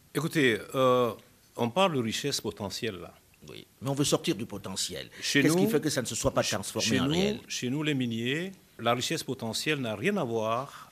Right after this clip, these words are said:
Speaker 1: avec, euh, la richesse exploitable. Nous évaluons la richesse potentielle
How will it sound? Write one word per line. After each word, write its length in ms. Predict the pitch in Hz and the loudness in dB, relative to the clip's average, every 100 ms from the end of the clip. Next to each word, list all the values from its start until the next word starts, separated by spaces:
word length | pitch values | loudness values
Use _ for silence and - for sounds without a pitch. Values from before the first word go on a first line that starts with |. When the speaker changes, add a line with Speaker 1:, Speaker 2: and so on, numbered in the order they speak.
| - | -12
Speaker 1:
avec, 400 | 101 107 - 110 | -6 -6 -6 -8
euh, 80 | - - | -8 -6
la 100 | 101 | -4
richesse 460 | 110 - 113 - - - | -4 -6 -6 -8 -12 -14
exploitable. 520 | - - 90 - - _ _ _ _ _ - | -14 -10 -10 -12 -20 _ _ _ _ _ -8
Nous 400 | 110 131 151 120 | 0 2 2 2
évaluons 440 | 131 123 117 131 165 | 4 4 4 2 0
la 140 | 123 | 0
richesse 320 | 117 - 131 | -2 -4 -6
potentielle 720 | - 117 104 98 - 165 170 | -6 -8 -8 -8 -4 -4 -6